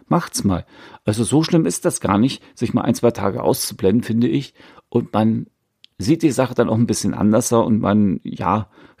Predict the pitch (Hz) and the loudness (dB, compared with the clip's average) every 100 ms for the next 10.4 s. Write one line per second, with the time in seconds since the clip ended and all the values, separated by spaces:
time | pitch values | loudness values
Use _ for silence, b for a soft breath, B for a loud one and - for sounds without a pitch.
0 | - 104 110 - 123 98 - 107 - 123 | -4 0 0 0 0 -2 -4 -6 -6 -8
1 | - 131 120 - 101 120 107 101 - 98 | -4 -4 -4 -4 -2 -2 -2 -2 -4 -8
2 | - 139 127 B B B _ 117 120 135 | 0 0 0 B B B _ 2 2 2
3 | 131 127 92 - - 98 120 143 - _ | 0 0 -2 -4 0 0 0 -8 -14 _
4 | _ _ _ - 107 120 110 110 107 113 | _ _ _ -4 0 0 0 -2 0 0
5 | 110 101 - 95 95 95 95 90 - _ | 2 2 0 0 0 0 -2 -4 -10 _
6 | 98 90 92 87 104 95 - 104 120 _ | -10 -8 -10 -8 -8 -8 -6 -8 -8 _
7 | _ _ _ _ _ _ _ - - 107 | _ _ _ _ _ _ _ -12 -2 -2
8 | - 101 107 98 95 _ _ _ _ _ | 0 2 2 2 -2 _ _ _ _ _
9 | _ _ _ - 107 120 110 92 85 101 | _ _ _ -8 0 2 4 2 0 -4
10 | 92 - - - | -4 -4 -10 -12